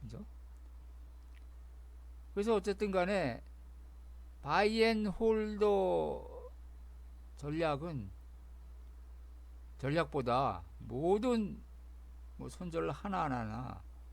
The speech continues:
모든 투자 전략들이 지금은 오버마켓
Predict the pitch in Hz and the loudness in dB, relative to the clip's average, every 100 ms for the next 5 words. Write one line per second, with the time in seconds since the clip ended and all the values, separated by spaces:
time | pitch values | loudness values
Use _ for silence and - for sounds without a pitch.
0 | - - - - - - - 117 135 147 | -14 -14 -14 -14 -14 -12 -6 -4 -2 -4
1 | 147 202 170 135 120 110 - 110 110 120 | -4 -4 -2 0 -2 -4 -8 -8 -6 -6
2 | 90 - - - - - - - - 127 | -8 -12 -14 -14 -14 -14 -14 -14 -12 -10
3 | 110 110 110 107 110 - 123 131 143 131 | -8 -8 -8 -8 -10 -8 -4 -2 0 0
4 | 120 - 120 104 | -2 -4 -8 -8